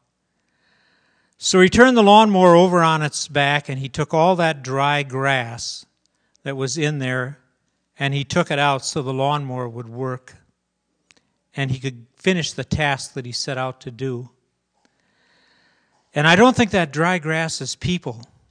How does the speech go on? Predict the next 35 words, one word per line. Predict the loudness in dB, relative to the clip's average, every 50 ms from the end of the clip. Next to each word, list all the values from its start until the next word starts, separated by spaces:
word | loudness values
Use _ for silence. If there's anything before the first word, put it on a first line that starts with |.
| _ _ _ _ _ _ _ _ _ _ _ _ _ _ _ _ _ _ _
but | 0 2
I | 2
think | 2 0 0 0
it's | -2 -2 -2 0
things | 0 0 0 0 -2
that | -4 -6 -6
choke | -2 0 0 0 2 0
up | -2 -2 0
our | 0 2 2 2
lives. | 4 4 4 4 2 0 -4 -8 -10 -10 -12 -12 -14 -18 _ _ _ _ _ _ _ _ _ _ _ _ _ _ _ _ _ _
And | -4 -2 0
we've | 0 0 4 6
all | 8 8 8 8
been | 6 2 0 0
out | 0 0 -2 -4
proving | -4 0 0 2 2 2 0 -2 -2
our | -4 -2 0
oxen | 0 0 0 -2 -4 -8 -10 -10 -14 -16 -20 _ _ _ _ _ _ _ _ _ _ _ _ _ _ _ _ _ _ _ _ _ _ _ _ _ _
and | -10 -8 0 2
looking | 2 2 2 -2 -2 -2
at | 0 0
our | 0 0 0 -2
land | -2 -4 -4 -4 -6 -8 -10 -14 -16 -20 -20 _ _ _ _ _ _ _ _
and | -14 -12 -6
saying, | -4 -2 -2 -2 -4 -6
"Well, | -6 -6 -4
now | -4 -4 -4
this | -6 -8 -10 -10
is | -12 -14
the | -14 -12
time | -8 -8 -8 -8 -8 -12
I'm | -14 -14 -14
gonna | -12 -12 -12
be | -12 -12 -12 -12 -10
married." | -10 -10 -10 -10 -10 -12 -14 -16 -20